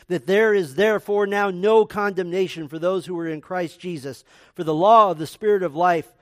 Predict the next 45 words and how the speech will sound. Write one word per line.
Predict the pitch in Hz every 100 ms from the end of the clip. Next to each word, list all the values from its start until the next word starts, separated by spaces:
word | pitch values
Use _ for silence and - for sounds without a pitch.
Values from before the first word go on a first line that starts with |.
| _ _ _ _
has | - 107
set | - 165 170
you | 160
free | - 226 240
in | 208 180
Christ | 190 175 139 -
Jesus | 156 131 117
from | 151
the | 131
law | 135 151 151
of | 131
sin | - 156 135
and | 123
death. | 143 135 - - -
It | 202
was | 190 131
the | 147
wisdom | 147 269 320 214 220
of | 185 139
God | 180 151 113 _ _ _ _ _ _
at | 190 226
the | 208
cross | - 220 196 156 - - _ _ -
that | 180
it | 180
defies | 180 - 220 226 220 156
all | 190 226 254 254
human | 196 226 226 202
nature, | 202 233 - 202 120 _ _ _
because | 165 202 208
our | 185 277 254
nature | 254 269 196
wants | 180 196 180 190
what? | 226 180
We | 156 208 294 285
want | 220 233 226 156
desperately | 240 254 - 208 185
to | 170 147
give | 104 226 302 208
God | 202 190 185 -
some | 254 220
sort | 226 220
of | 160 -
good | 220 175
work, | 202 214